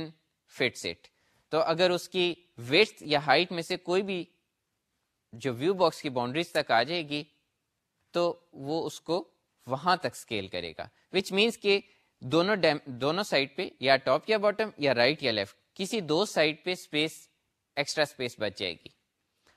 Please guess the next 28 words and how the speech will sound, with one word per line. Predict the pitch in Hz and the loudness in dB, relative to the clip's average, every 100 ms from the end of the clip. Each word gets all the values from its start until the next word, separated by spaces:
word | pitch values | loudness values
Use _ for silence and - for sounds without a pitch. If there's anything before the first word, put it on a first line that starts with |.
| _ _ _ _ _ | _ _ _ _ _
تو | 185 | -2
یہ | 185 226 | 2 2
most | 190 196 220 - 175 | 4 0 0 0 4
probably | 170 165 | 6 4
یوزفل | 160 147 147 180 156 | 0 0 -2 -2 0
ہے | 165 | 0
جس | 160 - | -2 -2
میں | 160 | -2
کنٹینٹ | 151 139 127 139 151 | -2 -4 -2 -4 -2
کا | - 143 131 127 _ | 4 4 4 0 _
اسکیل | - - 143 165 | -18 -2 0 2
بھی | 185 | 2
ہوتا | 170 135 156 | 2 2 2
ہے | 156 | 2
اور | 143 131 | 2 -2
اس | 117 | -6
کی | - 135 127 - _ _ _ _ | -4 -2 -2 -6 _ _ _ _
ڈائمینشنز، | 120 127 123 123 143 127 | -4 -2 -2 -4 -6 -6
اس | 123 - | -8 -8
کی | 127 - | -8 -8
اسپیکٹ | 120 - 120 117 | -12 -4 -4 -2
ریشو | 113 - 139 | -6 -6 -6
بھی | 143 | -4
مینٹین | 131 123 127 123 | -6 -6 -6 -2
رہتی | 113 - 117 113 | -4 -4 -8 -8
ہے، | 113 _ _ - | -10 _ _ -2
اور | 175 185 | 0 2
جو | 180 | 0